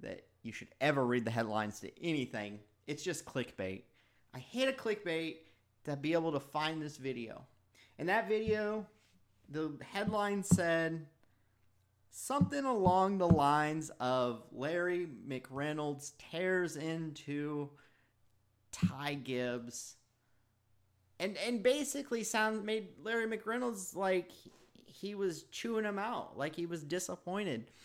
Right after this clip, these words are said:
But then I went and watched the video, and all Larry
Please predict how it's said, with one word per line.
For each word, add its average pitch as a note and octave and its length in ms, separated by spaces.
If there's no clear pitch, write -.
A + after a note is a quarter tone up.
But - 480
then G#3+ 200
I C4+ 100
went B3+ 160
and A#3+ 80
watched A3+ 240
the A3 40
video, A#3+ 380
and G3 220
all A3+ 220
Larry G#3 420